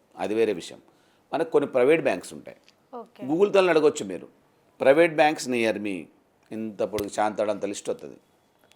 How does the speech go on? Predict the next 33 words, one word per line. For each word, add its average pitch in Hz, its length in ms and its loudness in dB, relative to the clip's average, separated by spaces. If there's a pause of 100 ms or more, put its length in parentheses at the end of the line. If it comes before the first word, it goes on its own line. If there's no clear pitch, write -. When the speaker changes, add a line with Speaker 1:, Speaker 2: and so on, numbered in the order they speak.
Speaker 1:
ఓకే, 262 80 -4
Speaker 2:
ఓకే. 202 340 -8 (380)
Speaker 1:
దాంట్లో 139 280 4
ఒక 127 140 -6
పది 120 200 4
అకౌంట్లు 123 320 -4
తీసుకొని 107 500 -8 (140)
అది 117 180 -4
ఏ-, 113 240 -4
ఏది 120 260 2
వైబ్రేటెడ్, 104 560 0 (400)
కాబట్టి 208 200 4
ఇంకోటి 214 240 8
కూడా 196 120 10
చేయొచ్చు, 135 340 4 (540)
హైయెస్ట్ 170 420 8
నెట్వర్క్ 139 340 0
బ్యాంక్ 110 320 0 (140)
అని 143 80 -6
కొట్టొచ్చు 104 400 -2
ప్రైవేట్ 113 300 -2
బ్యాంక్లో. 85 380 -10 (380)
అంటే 160 160 -2
హైయెస్ట్ 160 320 2
నెట్వర్క్ 160 360 0
ఉందంటే 151 280 -4
స్టాండర్డ్ 160 420 4
అన్నట్టు 95 260 -4
కదా, 73 240 -8
Speaker 2:
ఓకే. - 240 -18 (240)
Speaker 1:
ఆ - 20 0
స్టాండర్డ్ని 190 480 2
ఎన్నుకోండి. 90 400 -6